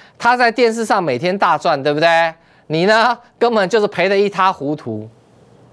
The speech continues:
那个时候你才会相信我讲的是真的。你知道一般散户的智商都不会太高了，我讲真的，各位也不要介意啊，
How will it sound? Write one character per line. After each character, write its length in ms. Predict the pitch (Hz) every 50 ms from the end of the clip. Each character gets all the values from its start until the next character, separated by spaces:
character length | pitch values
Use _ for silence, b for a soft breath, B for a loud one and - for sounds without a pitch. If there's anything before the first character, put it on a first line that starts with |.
| - _ _ _ _ _ - -
那 180 | - 277 330 311
个 100 | 247 196
时 180 | 151 - - 147
候 120 | 175 196
你 120 | 170 139 120
才 140 | 110 - 135
会 100 | 147 160
相 240 | 151 - 185 175
信 160 | 175 170 - 175 135 113 113
我 220 | 120 131 156 180
讲 240 | 185 - 139 107 101
的 80 | 101 101
是 100 | 113 131
真 360 | 117 - - 120 110 113 113 104
的。 160 | 104 92 - _ _ _ _ - - _ _ _ _ _ - - - - - _ - - - -
你 100 | - 147
知 100 | 156 -
道 160 | 254 269 240 233
一 60 | 247
般 260 | 240 - 220 233 240
散 240 | 233 - 165 120 113
户 140 | 117 - 170
的 100 | 151 135
智 220 | 135 - 190 160
商 180 | - 160 151 156
都 140 | 160 170
不 100 | 151 -
会 80 | 143 143
太 200 | 135 - 151 127
高 240 | - - 110 110 107
了， 80 | 95
我 100 | 104 123
讲 180 | 120 - 113 98 104
真 180 | - 120 120
的， 120 | 113 104 101 - b b b b b b b
各 100 | - 196
位 140 | 208 208 185
也 80 | 147 120
不 80 | 147
要 100 | 165 170
介 200 | 160 - 170 160
意 200 | 151 147 135 117
啊， 100 | 104 180